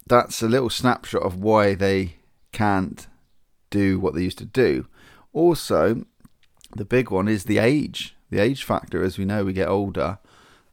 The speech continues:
um, we become less flexible,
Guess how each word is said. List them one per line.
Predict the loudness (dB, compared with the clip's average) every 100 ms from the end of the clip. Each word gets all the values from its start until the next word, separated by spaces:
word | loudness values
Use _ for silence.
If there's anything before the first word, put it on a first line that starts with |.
| -8
um, | -4 -2 -2 -2 -2 -4
we | -4 -4
become | -4 -6 -4 -4 -4 -8 -14 _ _
less | -2 0 0 -2 -12
flexible, | _ -20 0 0 0 -8 -4 0 0